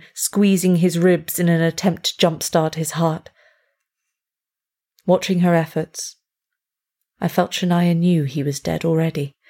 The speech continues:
but she simply couldn't admit to herself his life had ended.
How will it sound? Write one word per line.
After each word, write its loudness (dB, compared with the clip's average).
but 0
she 2
simply -2
couldn't 0
admit 0
to -2
herself -4
his -2
life -2
had -4
ended. -2